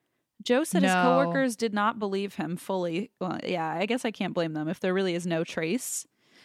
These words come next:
Speaker 2: Yeah, I guess so. But wow, like, ima-, like, the <laughs> gaslighting alone,
Speaker 1: I
Speaker 2: I'm
Speaker 1: know.
Speaker 2: just like,
Speaker 1: Imagine how hard
Speaker 2: "What?"
Speaker 1: that would be. Like, I swear to God.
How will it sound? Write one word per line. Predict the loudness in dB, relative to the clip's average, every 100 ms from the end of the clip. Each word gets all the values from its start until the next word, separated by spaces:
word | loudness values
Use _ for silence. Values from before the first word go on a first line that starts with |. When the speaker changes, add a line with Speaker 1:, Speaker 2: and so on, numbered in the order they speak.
| -16 -6
Speaker 2:
Yeah, | -2 0 0 -2 -8 _ _ -8
I |
guess | 0 0
so. | 4 4 4
But | 2 2
wow, | 2 4 2
like, | 0 -2 _ -2
ima-, | 0 2 2 0
like, | -2 -2
the | -2
<laughs> |
gaslighting | 2 2 2 2 2 2 2
alone, | 4
Speaker 1:
I | 6
Speaker 2:
I'm | 6
Speaker 1:
know. | 6 6
Speaker 2:
just | 6
like, | 6
Speaker 1:
Imagine | 4 4 6
how | 8
hard | 8 8
Speaker 2:
"What?" |
Speaker 1:
that | 4
would | -2 -2
be. | -2 0
Like, | -2 -2
I | -4
swear | -4 -2 0 0
to | 0
God. | 0 2 0